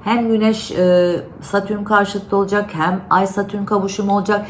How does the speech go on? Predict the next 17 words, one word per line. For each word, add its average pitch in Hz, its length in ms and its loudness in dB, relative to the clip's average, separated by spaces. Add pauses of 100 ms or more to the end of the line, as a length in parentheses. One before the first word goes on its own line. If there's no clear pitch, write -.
(220)
Demek 349 280 -2
ki 233 60 -8
siz 240 240 -2
orada 247 320 4
kadınlardan 226 800 2
gelen 196 380 2
belki 208 380 2
bazı 202 320 6
paralar, 175 580 2 (400)
belki 214 420 4
bazı, 196 680 4
e, 165 380 -2
ödeme, 190 580 2
e, 143 160 -2
konuları 151 420 0
gündemde 139 560 -2
olacak. 139 500 0